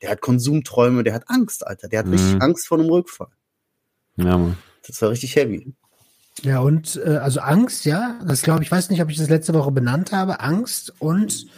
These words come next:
Speaker 3: Trauer, dass da eine Zeit mit, mit, äh, engen Verbündeten zu Ende geht. Und ich hab beiden Gefühlen Raum geschenkt. Das ist eigentlich nicht so meine Art. Normalerweise sage ich so, "Pff, ja,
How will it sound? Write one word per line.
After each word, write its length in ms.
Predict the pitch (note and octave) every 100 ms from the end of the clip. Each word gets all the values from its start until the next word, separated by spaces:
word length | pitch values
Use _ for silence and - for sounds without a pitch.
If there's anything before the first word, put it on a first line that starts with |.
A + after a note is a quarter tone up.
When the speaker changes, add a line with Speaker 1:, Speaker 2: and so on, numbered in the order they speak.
| - - - - - - -
Speaker 3:
Trauer, 420 | - G#3+ C4 G#2+ - _ -
dass 220 | D3 -
da 180 | D#3 D3
eine 260 | D3 C#3+
Zeit 340 | C3+ D3+ F3 F#3
mit, 380 | E3 - - - _ _ -
mit, 420 | D3 C#3 - - -
äh, 480 | C#3 B2+ - - -
engen 320 | D#3+ G#3 G#3
Verbündeten 640 | G#3 F3 G#3+ A#3 A3 C#3
zu 100 | B2
Ende 320 | B2 A2+ A#2
geht. 240 | A2 C3+ F3 - _ _ _ -
Und 100 | C#3+
ich 100 | C#3+
hab 120 | D3
beiden 340 | C#3+ D#3+ G#3
Gefühlen 640 | F#3 - F#3+ F#3 G3 F#3+ F#3 _ _ _ _ _ C3
Raum 380 | A#2 C3 F#3 G#3+
geschenkt. 500 | G3+ - G#3+ A#3+ E3+
Das 80 |
ist 40 | -
eigentlich 260 | D#3+ D3
nicht 120 | D3+ D3
so 80 |
meine 220 | F#3+ F3+ E3+
Art. 340 | E3+ G#3+ - _ _ _ _ -
Normalerweise 640 | C#3+ C#3 E3 D3+ D#3 D3+
sage 260 | C#3+ D3 D3+
ich 60 |
so, 280 | C3 D3 C3
"Pff, 340 | A2 - - -
ja, 240 | G2 A2+